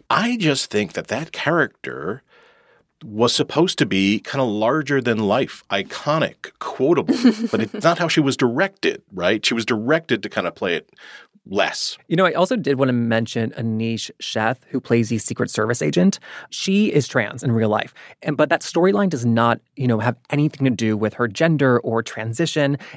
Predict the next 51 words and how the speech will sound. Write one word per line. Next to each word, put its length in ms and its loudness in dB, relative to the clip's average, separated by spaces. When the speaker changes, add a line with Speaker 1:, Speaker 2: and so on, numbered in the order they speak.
Speaker 3:
and 260 2
that 360 2
is, 220 0
like, 200 -2
such 240 -4
a 120 2
lovely 420 -4
breath 400 -6
of 100 -6
fresh 300 -4
air 360 -4
to 60 -6
see, 280 -4
<laughs> 120 0
you 60 4
know, 80 6
a 60 2
trans 280 -2
actor 240 -2
on 120 -2
screen 360 -4
just, 220 -4
like, 160 -2
doing 380 6
a 100 -2
job 560 -2
and 120 -2
executing 440 -4
it 120 -2
well. 420 -6
That 120 2
is, 60 2
like, 100 2
what 120 2
we 80 0
wanna 140 0
see 180 0
more 380 0
of. 220 -12
Speaker 1:
Yeah. 280 -10
Speaker 3:
I 40 -4
just 120 -2
wanna 100 4
encourage 360 2
Hollywood 560 2
to, 200 -2
like, 160 0
cast 340 -4
more 140 2
trans 320 -2
people 400 0